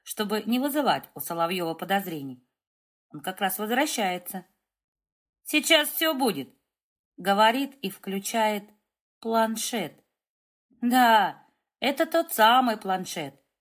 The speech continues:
Я его запомнила тогда на столе, по наклейке. «Планшет!»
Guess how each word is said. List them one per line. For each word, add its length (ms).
Я 280
его 140
запомнила 680
тогда 300
на 120
столе, 520
по 80
наклейке. 680
«Планшет!» 1000